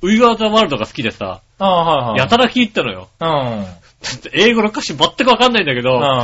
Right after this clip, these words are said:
Speaker 2: うん。
Speaker 1: 歌えるんだけど、歌えるんだけど、多分、多分絶対違う。
Speaker 2: あ、だ、そういう、そういうやつ、そういうやつ。
Speaker 1: うん。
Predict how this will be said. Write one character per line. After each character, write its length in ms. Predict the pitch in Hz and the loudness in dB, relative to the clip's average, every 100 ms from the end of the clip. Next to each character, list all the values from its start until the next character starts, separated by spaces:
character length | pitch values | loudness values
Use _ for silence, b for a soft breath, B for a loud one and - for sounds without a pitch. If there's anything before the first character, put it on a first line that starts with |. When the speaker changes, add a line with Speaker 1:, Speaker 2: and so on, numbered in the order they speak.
| 101 92 | -4 -4
Speaker 2:
う 60 | 175 | -2
ん。 40 | |
Speaker 1:
歌 220 | 165 240 | 2 4
え 40 | 247 | 6
る 140 | 254 | 4
ん 40 | |
だ 100 | 180 | 2
け 80 | 120 | 2
ど、 200 | 120 120 - | 0 -2 -2
歌 240 | 233 339 | 2 4
え 40 | 339 | 4
る 100 | 359 | 4
ん 40 | |
だ 80 | 320 | 2
け 60 | 285 | 2
ど、 80 | 302 | 2
多 200 | 440 403 | 2 2
分、 180 | 320 | 2
多 140 | 247 370 | 2 0
分 100 | 220 | 2
絶 260 | - 254 | 2 2
対 180 | - 349 | 2 0
違 20 | - 320 320 | 2 4 6
う。 160 | 311 | 8
Speaker 2:
あ、 100 | 294 | 8
だ、 220 | - - 160 | 6 2 2
そ 140 | 208 | 6
う 120 | 202 | 6
い 60 | 196 | 6
う、 40 | |
そ 120 | 160 | 6
う 20 | 175 | 8
い 60 | |
う 20 | 170 | 8
や 80 | 151 | 6
つ、 80 | |
そ 60 | 139 | 2
う 40 | |
い 20 | 131 | 2
う 180 | 123 202 | 4 2
や 60 | |
つ。 100 | 139 | 4
Speaker 1:
う 20 | |
ん。 100 | 220 | 2